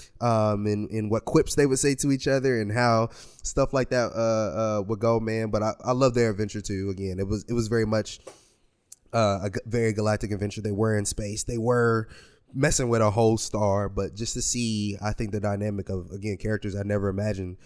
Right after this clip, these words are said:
seeing be together, um, and the two unhinged ones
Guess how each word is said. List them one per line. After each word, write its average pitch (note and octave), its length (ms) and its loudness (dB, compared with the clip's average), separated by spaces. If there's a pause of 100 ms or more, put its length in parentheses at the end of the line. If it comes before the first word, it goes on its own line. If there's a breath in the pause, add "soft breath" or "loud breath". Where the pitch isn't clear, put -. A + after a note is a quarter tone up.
(180 soft breath)
seeing A2 260 -2
be A2 160 0
together, F#2 600 -4
um, G2 320 -4
and A2 120 -2
the A2 60 -2
two B2 300 2
unhinged A#2 400 2
ones G2 400 -2